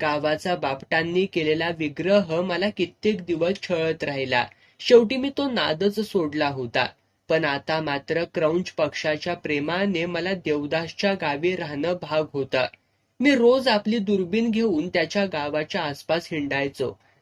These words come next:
त्यामुळे लोक वचकून असायचे. स्वच्छता अभियानाचा कुणीतरी बडा अधिकारी गावात ठाण मांडून बसला आहे,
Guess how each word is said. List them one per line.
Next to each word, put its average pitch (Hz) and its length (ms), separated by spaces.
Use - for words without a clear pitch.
त्यामुळे 160 520
लोक 160 300
वचकून 185 560
असायचे. 131 600
स्वच्छता 165 600
अभियानाचा 156 800
कुणीतरी 170 600
बडा 160 320
अधिकारी 160 640
गावात 156 520
ठाण 175 460
मांडून 165 440
बसला 180 440
आहे, 175 380